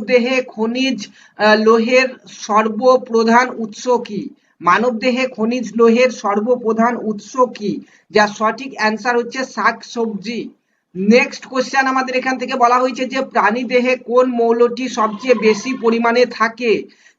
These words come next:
যার সঠিক অ্যান্সার হচ্ছে, আহ, অক্সিজেন, ঠিক আছে? অক্সিজেন প্রাণী দেহে সবচেয়ে বেশি পরিমাণে থাকে। নেক্সট চার নম্বর কোশ্চেন তোমরা দেখতে পাচ্ছ, বলা হয়েছে যে এইডস কোন জীবাণু ঘটিত রোগ?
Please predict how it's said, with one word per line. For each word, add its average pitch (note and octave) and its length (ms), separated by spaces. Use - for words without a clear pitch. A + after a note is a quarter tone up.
যার A#3+ 220
সঠিক A#3+ 520
অ্যান্সার A3 480
হচ্ছে, B3 360
আহ, G3+ 240
অক্সিজেন, A#3+ 760
ঠিক C4+ 120
আছে? D4 160
অক্সিজেন G#3+ 640
প্রাণী G#3+ 300
দেহে A#3+ 380
সবচেয়ে A3+ 580
বেশি G#3+ 340
পরিমাণে A3 520
থাকে। A3+ 400
নেক্সট A3+ 500
চার A3+ 180
নম্বর C4 400
কোশ্চেন A#3+ 360
তোমরা B3+ 220
দেখতে B3 260
পাচ্ছ, B3+ 260
বলা A#3 320
হয়েছে B3+ 280
যে B3+ 200
এইডস A3+ 380
কোন B3 240
জীবাণু A3 440
ঘটিত A3+ 420
রোগ? A#3 440